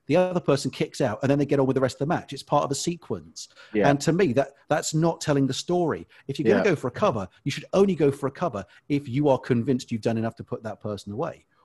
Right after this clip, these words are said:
Speaker 1: Or you're trying to squeak one out. But you don't go for a, a cover after a suplex expecting the other person to kick out. That doesn't make any logical sense. But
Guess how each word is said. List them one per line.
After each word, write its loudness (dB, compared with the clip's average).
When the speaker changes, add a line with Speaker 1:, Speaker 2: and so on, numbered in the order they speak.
Speaker 1:
Or 4
you're -2
trying 0
to -4
squeak -6
one 0
out. -6
But 0
you -2
don't 0
go 2
for 2
a, 6
a -8
cover 0
after -2
a -6
suplex -8
expecting -8
the -4
other -8
person -10
to -12
kick -8
out. -4
That 0
doesn't -2
make 0
any 2
logical -2
sense. -8
But 2